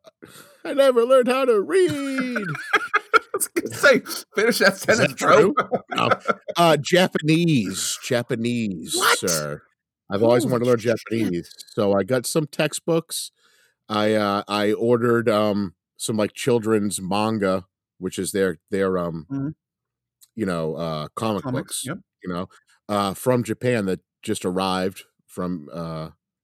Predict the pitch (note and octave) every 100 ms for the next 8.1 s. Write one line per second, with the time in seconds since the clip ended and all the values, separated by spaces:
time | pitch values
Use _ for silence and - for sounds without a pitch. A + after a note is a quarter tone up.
0 | _ - - A2 F#2+ F#2+ G#2+ _ _ _
1 | _ - G2+ G2 F#2+ - F#2 - F#2 D#2
2 | G2+ B2 - _ - F#2 F#2 F#2 G2 G2+
3 | A2 A2+ A#2 A2 _ _ - G2+ B2+ -
4 | A2+ F#2 B2 B2 C3+ C3+ B2+ C3+ C#3+ D3+
5 | B2 G#2+ G#2+ - B2 B2 B2 - B2+ B2
6 | A2 G#2+ G#2 A2 - A2+ G2+ F2+ A2+ -
7 | - C#3+ C#3+ C#3+ D3 D#3 A2+ G2 F2+ F2
8 | A2+